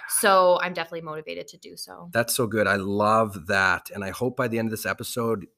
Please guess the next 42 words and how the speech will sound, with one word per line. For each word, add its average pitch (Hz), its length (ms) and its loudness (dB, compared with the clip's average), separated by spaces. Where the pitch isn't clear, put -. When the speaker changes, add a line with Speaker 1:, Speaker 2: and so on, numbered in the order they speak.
Speaker 2:
maybe 107 320 -6
we 104 120 -4
have, 95 240 -6
like, 101 140 -8
a 90 120 -12
little 107 260 -8
bit 101 220 -4
more 101 240 -4
of 101 100 -4
a 90 80 -10
plan, 127 520 -6
and 113 160 -4
the 117 80 -2
listeners 117 480 -6
out 135 320 -6
there 95 240 -4
maybe 98 280 -6
benefit 98 640 -8
from 95 360 -10
listening 98 300 -8
to 107 120 -10
your 92 480 -6
scenario. 107 600 -4
And 101 180 -6
before 131 300 0
we 131 100 2
started, 120 400 0
I 104 60 0
looked 107 320 -4
at 107 80 -2
our 101 160 0
kind 104 260 -8
of 92 120 -8
demographics 110 760 0
of 87 200 -10
who 139 120 2
is 98 140 -2
listening 104 500 -4
to 101 120 -16
<laughs> - 60 -16
Talking 113 440 -4
Toonies, 123 480 -2